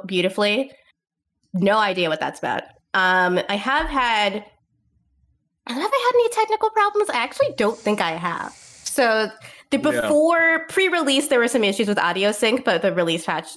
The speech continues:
Speaker 1: like, it's been fixed. So who cares?
Speaker 2: Yeah.
Speaker 1: <laughs> Um, but now i-, it's, it is, like,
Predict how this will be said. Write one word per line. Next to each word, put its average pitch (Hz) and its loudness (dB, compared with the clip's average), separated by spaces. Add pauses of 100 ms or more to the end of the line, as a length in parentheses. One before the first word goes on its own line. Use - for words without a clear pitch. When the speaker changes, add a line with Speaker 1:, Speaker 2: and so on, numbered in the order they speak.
(120)
Speaker 1:
like, 180 -2
it's 180 -2
been 175 0
fixed. - -8 (120)
So 180 -2
who - -8
cares? - 0
Speaker 2:
Yeah. - -2
Speaker 1:
<laughs> - -4
Um, 226 2 (460)
but 202 2 (320)
now 226 2
i-, - -2
it's, - -2 (400)
it 277 0
is, 294 0
like, 294 2